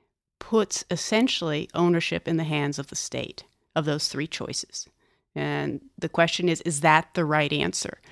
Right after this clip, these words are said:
to solving the organ shortage? Um, which, by the way, we have an organ shortage because in most countries,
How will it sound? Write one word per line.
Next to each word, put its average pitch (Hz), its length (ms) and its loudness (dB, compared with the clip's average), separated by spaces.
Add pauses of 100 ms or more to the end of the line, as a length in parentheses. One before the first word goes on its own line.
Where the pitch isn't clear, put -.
(280)
to 190 100 2
solving 165 640 6
the 156 140 -2
organ 160 360 2
shortage? - 640 -8 (480)
Um, 151 480 -2 (340)
which, 160 260 -2
by 175 200 8
the 165 120 2
way, 160 220 6
we 156 140 0
have 180 420 2
an 143 160 2
organ 151 380 -2
shortage - 580 -8
because 156 640 -4 (720)
in 160 180 2
most 175 320 2
countries, - 600 -2